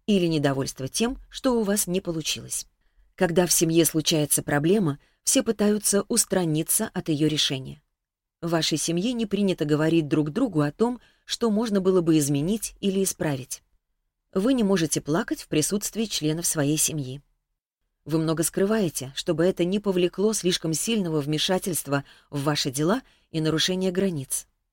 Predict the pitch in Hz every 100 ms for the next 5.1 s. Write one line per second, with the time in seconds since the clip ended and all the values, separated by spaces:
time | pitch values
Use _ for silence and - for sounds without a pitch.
0 | _ _ _ _ _ _ 180 247 240 202
1 | 160 147 147 151 151 143 139 139 139 160
2 | 220 - 208 - - 208 233 - _ -
3 | 190 175 175 170 160 165 - 139 156 202
4 | - 147 156 160 - 151 143 127 - -
5 | -